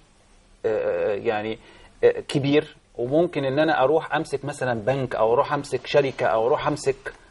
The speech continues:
مصنع، أو أروح أصنع، يعني، وألاقي نفسي إنه بره مصر مثلًا ممكن يدوني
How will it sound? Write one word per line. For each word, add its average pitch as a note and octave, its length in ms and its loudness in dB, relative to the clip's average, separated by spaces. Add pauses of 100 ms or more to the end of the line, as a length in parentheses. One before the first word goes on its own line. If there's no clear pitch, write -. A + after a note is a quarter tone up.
(220)
مصنع، D3 540 2
أو B2+ 160 0
أروح C#3 220 -4
أصنع، C#3+ 340 -8
يعني، A2+ 320 -8 (560)
وألاقي G3+ 360 4
نفسي G#3 560 -2
إنه C3+ 280 0
بره F3+ 320 6
مصر E3 300 0
مثلًا F3 400 0
ممكن E3+ 240 0
يدوني D#3+ 560 0